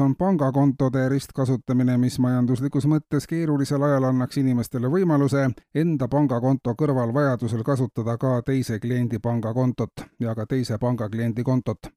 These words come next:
Katsetused käivad ja seetõttu ongi mõne eesrindlikuma panga kliendid avastanud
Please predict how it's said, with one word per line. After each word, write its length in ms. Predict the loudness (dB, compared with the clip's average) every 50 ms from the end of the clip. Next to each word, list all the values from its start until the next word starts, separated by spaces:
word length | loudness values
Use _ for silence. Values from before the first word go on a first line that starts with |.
| _ _
Katsetused 720 | -4 -4 -4 -2 -2 -4 -4 _ -2 0 0 0 -2 -4 -2
käivad 400 | -2 0 0 2 0 0 0 0
ja 140 | 0 2 2 2 0
seetõttu 640 | 0 0 -2 0 0 -2 -4 -4 _ 0 2 4 4 4
ongi 260 | 4 4 4 2 2
mõne 240 | 2 4 4 4 4 2
eesrindlikuma 840 | 2 2 2 0 0 0 0 0 0 0 0 -2 -2 -2 0 0 0 0
panga 300 | 0 0 0 0 0 -2
kliendid 400 | -2 0 2 2 2 2 0 0
avastanud 560 | -2 0 0 -2 -2 -4 -2 -2 0 0 0